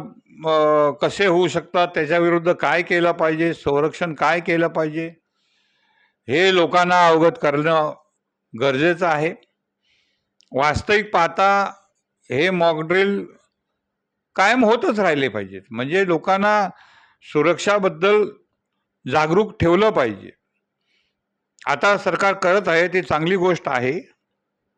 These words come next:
आणि, अ, त्यामध्ये, अ, दहशतवाद काय आहे, कोण आहेत दहशतवादी, कसे करतात, अ, लढाई झाली तर काय होईल,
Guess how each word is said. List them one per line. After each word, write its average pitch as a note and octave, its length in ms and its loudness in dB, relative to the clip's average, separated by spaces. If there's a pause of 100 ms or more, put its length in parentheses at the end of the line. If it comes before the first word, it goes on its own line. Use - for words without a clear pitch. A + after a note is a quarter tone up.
(960)
आणि, F#3+ 440 0
अ, F3 140 4 (960)
त्यामध्ये, F3+ 760 0 (840)
अ, C3+ 140 -4
दहशतवाद F3 680 2
काय D#3 420 0
आहे, D3 160 2
कोण E3+ 380 2
आहेत D3 200 2
दहशतवादी, C3 640 -2
कसे D3+ 360 -2
करतात, C#3 600 0 (1000)
अ, C3 100 0 (2000)
लढाई E3 480 4
झाली D#3+ 260 0
तर E3+ 160 0
काय E3+ 240 2
होईल, C#3 400 0